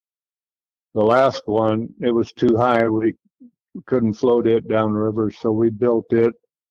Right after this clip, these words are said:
at a naval base, an old abandoned naval base just north of Astoria,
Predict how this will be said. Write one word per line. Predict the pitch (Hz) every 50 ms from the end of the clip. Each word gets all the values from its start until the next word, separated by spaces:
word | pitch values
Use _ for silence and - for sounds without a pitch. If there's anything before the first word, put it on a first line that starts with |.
| _ -
at | 151 120 117 110
a | 110 107
naval | 107 107 117 123 127 120 110 117 104
base, | 95 110 110 110 110 107 98 - -
an | 110 107
old | 113 113 107 110 120 - - - - - - - _ -
abandoned | 139 117 107 101 110 113 120 120 123 110 110 101 104
naval | 107 113 120 123 113 117 104
base | 95 107 104 107 101 - -
just | - 110 104 - -
north | - 107 110 113 117 117 110 -
of | - 107 98 98
Astoria, | 104 104 104 101 - - - - 107 101 104 104 104 104 104 104 107